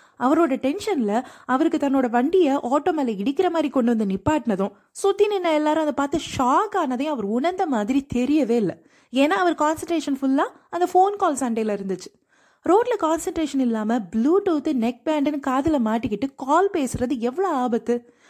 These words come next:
சண்டையே போட்டாலும் உங்களுக்காக வீட்ல காத்திருக்கிற அன்பான குடும்பம் ஒண்ணு இருக்கு.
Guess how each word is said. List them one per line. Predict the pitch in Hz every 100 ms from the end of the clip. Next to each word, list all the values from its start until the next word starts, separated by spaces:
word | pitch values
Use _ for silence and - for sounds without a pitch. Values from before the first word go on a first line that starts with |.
| - -
சண்டையே | 226 233 269 294 311
போட்டாலும் | 359 294 240 226 214 285 - -
உங்களுக்காக | 277 320 320 320 320
வீட்ல | 294 302
காத்திருக்கிற | 277 262 262 247 285 277
அன்பான | 254 349 403 403 403
குடும்பம் | 320 320 320 254
ஒண்ணு | 202
இருக்கு. | 190